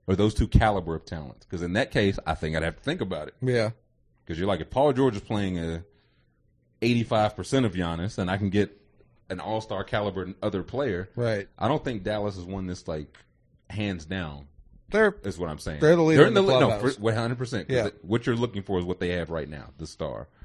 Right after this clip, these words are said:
Speaker 1: But again, like, we just seen it this year. Like, guys, some guys just don't follow up that second year.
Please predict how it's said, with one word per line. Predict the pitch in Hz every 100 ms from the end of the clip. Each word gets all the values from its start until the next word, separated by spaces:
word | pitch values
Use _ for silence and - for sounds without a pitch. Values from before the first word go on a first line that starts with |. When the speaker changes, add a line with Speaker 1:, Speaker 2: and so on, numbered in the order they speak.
| - - - _ _
Speaker 1:
But | 80 78 - - _ _ _ _ _ _ _ _ -
again, | 87 160 196 104 107
like, | 87
we | 113
just | 131 120
seen | 143 139
it | 139
this | 131
year. | 147 170
Like, | 101 80
guys, | 104 117 120 113
some | 113
guys | 117 117 107
just | 101
don't | 104 101 - _ _ _
follow | 98 98
up | 98
that | 95
second | - 107 104 92
year. | 104 110 110